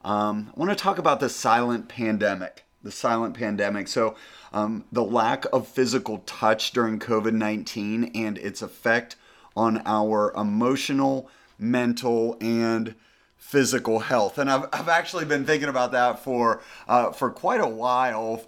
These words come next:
or, and ki-, kind of just processing this over the last several weeks. Um,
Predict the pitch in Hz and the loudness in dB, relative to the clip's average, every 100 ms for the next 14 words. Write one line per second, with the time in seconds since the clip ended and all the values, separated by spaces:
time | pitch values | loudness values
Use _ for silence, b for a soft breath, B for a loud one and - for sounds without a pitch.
0 | - 127 123 117 113 - 104 139 139 - | 2 4 4 0 -4 -10 -2 -2 -2 -8
1 | - 127 117 104 - 131 117 - 120 127 | -4 0 0 -2 -4 -6 -6 -6 0 2
2 | 120 135 127 113 113 131 110 110 117 117 | 2 0 0 -2 -2 -2 -2 0 0 0
3 | 139 113 110 117 113 - B B B 113 | 0 0 0 0 0 -4 B B B 0
4 | 107 | 0